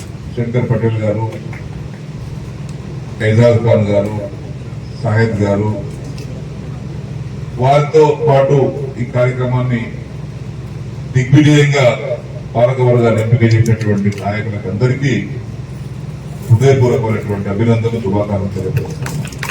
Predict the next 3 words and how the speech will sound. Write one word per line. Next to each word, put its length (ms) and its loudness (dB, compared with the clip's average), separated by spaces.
ఎంత 160 0
క్రమశిక్షణతో 760 4
చేశారంటే, 560 2